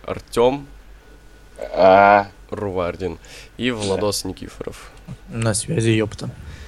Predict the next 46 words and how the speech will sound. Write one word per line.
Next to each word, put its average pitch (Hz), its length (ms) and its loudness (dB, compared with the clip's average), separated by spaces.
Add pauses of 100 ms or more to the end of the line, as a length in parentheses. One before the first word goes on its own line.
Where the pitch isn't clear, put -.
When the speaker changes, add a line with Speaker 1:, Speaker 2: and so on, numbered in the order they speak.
(520)
Speaker 1:
Да, 120 680 2
пропустим 120 520 -6
кикофф. - 480 -2
Я, 104 140 4
во-первых, - 380 -4
матч 95 200 0
Шеймса 92 420 -2
с - 40 -4 (120)
Сезаро 110 480 4
в 85 180 -4
магазин 95 440 0
<laughs> - 0 -
решили 113 400 0
мы 110 120 0
пойти, 123 520 -2
короче. 107 460 0 (340)
Speaker 2:
Ну, 117 200 2
Speaker 1:
Потому 123 40 4
Speaker 2:
там 143 200 4
Speaker 1:
что - 80 2
Speaker 2:
кроме 156 140 6
Speaker 1:
нас 151 100 6
Speaker 2:
него 156 100 6
Speaker 3:
Они 180 160 6
Speaker 2:
никого 202 120 8
Speaker 3:
его 156 80 8
Speaker 2:
не - 60 4
Speaker 3:
хорошо 120 200 2
Speaker 2:
было. 147 80 0
Speaker 3:
поставили-то. 113 840 0
Speaker 2:
Да, 117 180 4
кстати. - 480 -2
Ну, 113 160 -6
матч 160 280 4
клёвый 185 260 0
был, 117 180 -2
типа, - 200 -8 (260)
кроме 135 260 4
него 143 240 6
там 123 460 -2
не 127 80 0
на 113 100 -2
что - 160 -6
смотреть 104 400 -4
на 104 120 -4
кикоффе. 98 420 -6